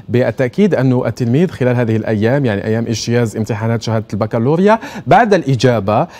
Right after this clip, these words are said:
الأكيد أن الإجابة راح تقارن بإجابات أخرى، آه، دكتور. آه، كي قارن الإجابة تاعو ب-، آه، إجابات الزملاء تاعو، الحالة النفسية تاعو راح ت-، ت-، تهبط نوعًا ما، لأنه كل واحد عنده طريقته في الإجابة. قادر يقول لك: "أنا مش حننجح" بناءً على الجواب هذاك،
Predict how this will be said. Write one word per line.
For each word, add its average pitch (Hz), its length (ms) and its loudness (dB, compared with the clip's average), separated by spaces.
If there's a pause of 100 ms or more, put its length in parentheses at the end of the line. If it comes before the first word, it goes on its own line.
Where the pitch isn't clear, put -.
(160)
الأكيد 143 360 2
أن 165 140 4
الإجابة 160 500 2
راح 202 160 0
تقارن 185 460 2
بإجابات 139 640 2
أخرى، 131 280 -2
آه، 90 540 0
دكتور. 104 440 -2 (320)
آه، 123 120 2
كي 131 140 2
قارن 220 300 2
الإجابة 151 420 0
تاعو 143 260 0
ب-، 123 180 -2
آه، 139 260 2
إجابات 127 360 0
الزملاء 117 380 0
تاعو، 143 240 2
الحالة 185 240 0
النفسية 147 340 0
تاعو 156 280 2
راح - 120 -2
ت-، - 120 -6
ت-، 123 400 -2
تهبط 127 400 0
نوعًا 113 240 2
ما، 113 280 2
لأنه 147 320 2
كل 135 140 0
واحد 151 220 2
عنده 127 220 0
طريقته 123 360 -2
في 110 100 -8
الإجابة. 107 500 -2 (300)
قادر 165 180 4
يقول 190 200 2
لك: 226 100 0
"أنا 185 160 2
مش 214 160 0
حننجح" 196 400 2
بناءً 202 440 4
على 165 160 2
الجواب 123 420 2
هذاك، 123 280 0